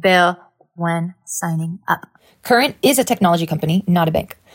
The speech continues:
Banking services provided by Choice Financial Group and Metropolitan Commercial Banks. Members F D I C. Faster access to funds is based on comparison of traditional banking policies and deposit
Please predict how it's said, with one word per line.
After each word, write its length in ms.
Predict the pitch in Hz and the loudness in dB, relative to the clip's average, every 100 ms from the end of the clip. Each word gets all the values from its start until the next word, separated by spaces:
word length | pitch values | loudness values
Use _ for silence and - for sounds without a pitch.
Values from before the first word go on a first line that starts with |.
| - - | -4 0
Banking 240 | 190 190 | 4 4
services 420 | - 196 196 202 | 4 2 2 0
provided 400 | - 160 170 185 | -2 0 2 2
by 100 | 170 | 0
Choice 380 | 170 214 269 - | 0 0 0 0
Financial 380 | 277 240 190 196 | 0 2 2 0
Group 260 | 170 156 - | -2 -4 -2
and 100 | 175 | -2
Metropolitan 560 | 160 202 185 175 175 196 | 0 -2 2 4 4 2
Commercial 320 | 196 160 175 | 0 0 0
Banks. 320 | 160 - - - - - - | 0 -2 -8 -14 -18 -2 2
Members 380 | 233 277 277 - 196 | 4 4 2 2 0
F 120 | 196 | 4
D 120 | 190 | 4
I 160 | 175 180 | 6 4
C. 340 | - 147 147 _ _ _ _ _ | -2 -6 -8 _ _ _ _ _
Faster 280 | - 220 - | -4 -2 2
access 220 | 233 240 196 | 2 2 0
to 60 | |
funds 300 | - 240 285 | 2 2 4
is 120 | 190 | 2
based 260 | 165 175 175 | 2 2 2
on 160 | 165 180 | 2 2
comparison 540 | 175 180 254 262 254 | 2 2 2 2 2
of 180 | - 302 | 2 2
traditional 380 | - 208 190 202 | 2 0 2 2
banking 260 | 190 180 175 | 2 2 0
policies 420 | 180 185 180 180 - | 0 0 -2 -2 2
and 140 | 240 | 2
deposit 460 | 190 196 185 185 | 2 2 4 2